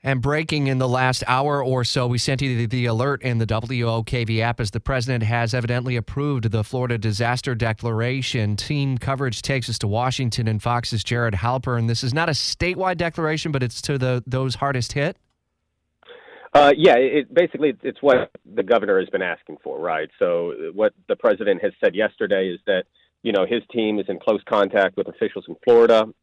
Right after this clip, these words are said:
Speaker 2: and every step of the way, the federal government will be there. Uh, there was obviously a pre-landfall declaration that the president made that opened up resources to, to get fema resources in place beforehand. Um, and I would anticipate a, a lot more, um, assistance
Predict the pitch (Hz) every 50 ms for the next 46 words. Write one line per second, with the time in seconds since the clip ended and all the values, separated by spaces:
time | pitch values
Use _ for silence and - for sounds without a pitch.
0 | - 110 107 101 98 98 95 - 107 110 104 110 98 - - 107 - 101 95 95
1 | 95 101 101 98 92 - _ 104 98 104 95 87 98 95 92 90 90 90 - -
2 | 87 80 - 104 107 101 107 104 101 101 101 - - - - - _ _ - 107
3 | 98 98 98 98 98 92 113 107 107 98 101 92 - - 101 95 90 - - -
4 | 120 117 117 107 101 101 101 98 92 - 101 95 90 90 92 92 _ - 98 92
5 | 92 92 87 - - 90 85 85 - - - - 92 92 - 90 92 87 - 95
6 | 92 87 87 85 - - - 87 92 - - 90 87 85 90 87 - - 92 90
7 | 87 _ - 95 90 87 - _ 92 87 82 - _ - 90 85 - - 92 87
8 | - 98 92 - _ _ - 107 95 92 90 87 90 92 87 - - 92 87 -
9 | 87 - - 87 85 - - 92 90 85 - - - - - 90 90 90 90 95
10 | 87 85 82 160 156 - _ - - - - - - _ - - - 104 101 113
11 | 113 123 139 131 123 120 113 104 - - 131 - - - - 113 101 101 95 -
12 | - 95 - - 98 95 92 101 110 117 113 - 110 107 107 104 104 101 95 90
13 | 82 - _ - 98 95 92 87 87 - _ _ - 98 - - 110 - _ -
14 | 95